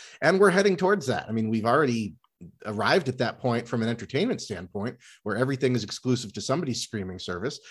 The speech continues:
We're gonna get there as M L B looks to wring more and more money out of their broadcasting. We're gonna get there at some point.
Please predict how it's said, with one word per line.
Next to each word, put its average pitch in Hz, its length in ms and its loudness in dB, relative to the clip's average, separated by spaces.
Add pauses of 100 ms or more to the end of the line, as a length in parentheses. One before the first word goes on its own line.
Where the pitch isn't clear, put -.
(120)
We're 131 120 2
gonna 160 160 4
get 143 220 4
there 113 360 2 (220)
as 120 240 0
M 135 180 2
L 139 120 6
B 135 200 4
looks 131 300 2
to 120 340 4
wring 120 340 2
more 123 260 4
and 131 80 2
more 123 160 4
money 123 380 2
out 117 160 2
of 107 100 -4
their 110 120 0
broadcasting. 120 600 0
We're 170 80 -2
gonna 185 140 2
get 165 180 0
there 131 100 2
at 104 100 -4
some 95 180 -6
point. 80 260 -10